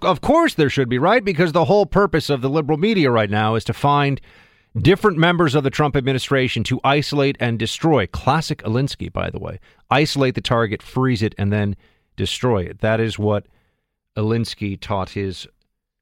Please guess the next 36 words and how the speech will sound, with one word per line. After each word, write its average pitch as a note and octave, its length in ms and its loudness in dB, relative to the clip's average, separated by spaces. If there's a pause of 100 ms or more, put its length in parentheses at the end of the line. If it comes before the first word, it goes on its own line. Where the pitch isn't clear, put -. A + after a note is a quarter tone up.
(140)
community A2 360 -2
organizer G2 640 -2
followers, F#2+ 760 -4
and G#2 380 -2
that A2 240 0
is G2+ 120 -4
what G2+ 140 -2
we G2+ 80 -2
see - 160 -4
the G2+ 80 0
media G2+ 300 0
doing G2 280 0
now. A2+ 380 0 (300)
In C3 100 2
fact, E3 300 2
there D3+ 120 4
was C3 200 2
a A#2 60 2
very E3+ 360 2
handy B2 720 0
graphic A2+ 760 -2
that - 180 -6
some G3 180 -2
of F#3+ 100 0
you A#2 120 0
might G2+ 180 0
have G2+ 140 -6
caught G2+ 260 0
earlier A#2 280 0
in G#2 40 0
the G2+ 80 -2
week A2+ 240 -2
on G#2 140 -2
C A#2 200 -4
N A2 120 0
N A#2+ 300 0